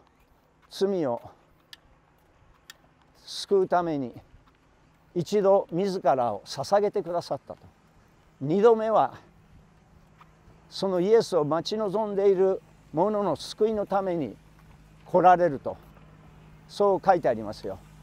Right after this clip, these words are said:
で、その時に、その救いを受け止めなかった、拒否した者は、ね、裁かれる。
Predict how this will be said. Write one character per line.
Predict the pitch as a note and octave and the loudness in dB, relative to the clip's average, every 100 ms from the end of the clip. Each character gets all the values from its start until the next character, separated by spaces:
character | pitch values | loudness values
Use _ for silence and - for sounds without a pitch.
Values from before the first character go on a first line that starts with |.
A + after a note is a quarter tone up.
| - - - - - - | -20 -20 -20 -20 -20 -6
で、 | E3+ | -4
そ | D#3 G3 | 0 0
の | A3 | 2
時 | A3 G#3 G#3 | 2 4 2
に、 | G3+ G#3 E3+ - - - - - - | 2 -2 -2 -6 -16 -20 -20 -20 -20
そ | - F#3+ | -4 -2
の | G3 G3 F#3 F3+ - - - - - | 2 4 2 0 -6 -20 -20 -20 -20
救 | - - - G3+ | -16 -8 0 2
い | G3+ | 6
を | G3 F#3 - - - - - - - - - | 6 4 0 -14 -20 -20 -20 -20 -20 -18 -6
受 | D#3+ | 0
け | G3 G3+ G3 - - | 4 6 6 4 -6
止 | E3+ G3 | -4 -2
め | G3+ | 0
な | G3 | 0
か | D#3 | 0
っ | D3 | -2
た、 | D3+ | -4
拒 | C#3+ G#3+ | 0 2
否 | F3+ | 2
し | E3+ | 0
た | E3 | -2
者 | D#3+ D3+ E3+ | -2 -2 -2
は、 | F3+ G#3 D#3+ - - - - - - C3+ | 0 0 0 -4 -14 -20 -20 -20 -10 -4
ね、 | D3+ B2 | -4 -4
裁 | - E3+ E3 | -2 2 4
か | D#3 D#3+ | 4 2
れ | C#3+ | 2
る。 | A#2+ | -2